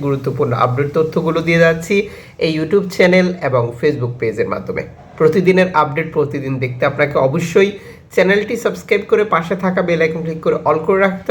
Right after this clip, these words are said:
হবে, Facebook পেজটি লাইক ফলো করে রাখতে হবে। ভিডিওটি শেয়ার করে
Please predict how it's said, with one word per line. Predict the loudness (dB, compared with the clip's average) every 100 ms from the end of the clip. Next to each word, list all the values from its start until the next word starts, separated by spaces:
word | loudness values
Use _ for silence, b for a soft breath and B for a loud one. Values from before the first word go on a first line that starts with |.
| 2
হবে, | 4 2 B B B 0
Facebook | 0 0 -4 -4
পেজটি | -4 -4 0 -2 -2 -6 0
লাইক | 2 2
ফলো | -2 0 2
করে | 2 0
রাখতে | -4 0
হবে। | 0 0 -4 B -10 -4
ভিডিওটি | 0 0 0 2
শেয়ার | 2 4
করে | 4